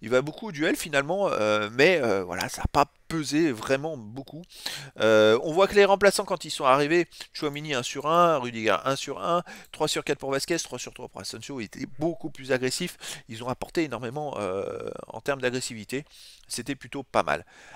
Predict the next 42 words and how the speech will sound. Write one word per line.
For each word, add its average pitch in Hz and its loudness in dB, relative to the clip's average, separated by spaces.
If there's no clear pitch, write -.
Alors - 8
les 247 10
dribbles, 180 4
côté, 190 -2
euh, 139 6
Manchester 196 0
City, - -8
deux 175 -8
sur 147 -12
trois 165 -6
pour 127 -14
Walker. 123 -4
Bon, 123 -10
c'est 185 -2
un 196 0
défenseur, 120 -4
hein. 87 -8
Hernandez 147 2
deux 117 -10
deux. 156 -4
Vous 117 -6
voyez, 175 2
euh, 120 4
ils 143 -10
ont - -16
quand 202 0
même 254 0
tenté, 185 0
euh, 139 2
quelques 339 2
dribbles. 147 -6
Euh, 120 0
quatre 170 2
sur 160 -2
six 143 -4
Grealish, 139 -4
Silva 135 0
trois 131 -6
sur - -10
six, - -6
euh, 113 2
et 160 2